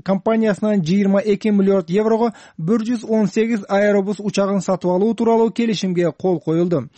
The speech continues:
Ал тууралуу жыйырма сегизинчи январда Роухани менен Франциянын президенти Француз-,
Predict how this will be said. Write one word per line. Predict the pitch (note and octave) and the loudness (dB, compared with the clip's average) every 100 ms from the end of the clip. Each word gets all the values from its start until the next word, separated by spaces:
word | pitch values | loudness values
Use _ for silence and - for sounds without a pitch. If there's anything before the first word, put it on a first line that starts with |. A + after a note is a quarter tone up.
| - - - | -20 -12 -2
Ал | F#3 | -2
тууралуу | F3+ F#3+ G3 | 2 2 2
жыйырма | D#3+ F3 F#3 | 2 0 -2
сегизинчи | E3 F#3 F3+ D#3+ | 0 0 0 0
январда | F#3+ F#3+ F#3 F#3+ | 0 0 0 2
Роухани | F3+ F#3 F3+ F3+ | 2 0 0 -2
менен | F3+ F#3+ | 0 -2
Франциянын | - F#3 F3+ - F#3 E3+ | -2 -2 -2 -2 -2 0
президенти | G3+ G3+ A3+ B3 A#3+ - - _ | 0 0 0 0 -2 -6 -20 _
Француз-, | G#3+ B3 A#3+ - - C4 - | -2 0 -2 -4 -2 -2 -4